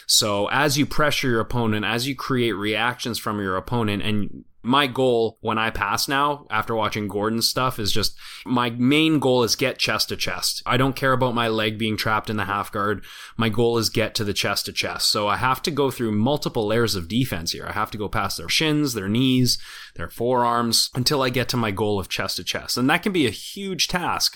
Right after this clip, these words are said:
against someone with excellent guard retention who understands what they're doing. So as I'm going through and I'm being met with frames, you know, a lot of the time, instead of keep coming forward with the pressure, I actually kind of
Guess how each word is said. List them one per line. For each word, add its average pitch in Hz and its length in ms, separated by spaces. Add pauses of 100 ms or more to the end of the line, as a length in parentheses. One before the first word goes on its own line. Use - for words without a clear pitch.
against 117 540 (400)
someone 123 280
with 113 160
excellent 117 640
guard 113 280
retention 104 520
who 104 140
understands 101 560
what 95 100
they're 92 120
doing. 107 260 (440)
So 110 580 (260)
as 160 280
I'm 143 240
going 123 380
through 117 600
and 107 260
I'm 110 480
being 120 320
met 131 220
with 113 160
frames, 120 640 (120)
you 107 160
know, 107 200
a 113 60
lot 123 180
of 131 80
the 131 60
time, 127 300
instead 123 320
of 110 120 (200)
keep - 240
coming 131 280
forward 120 420
with 107 120
the 98 80
pressure, 139 540
I 117 140
actually 127 420
kind 117 320
of 101 180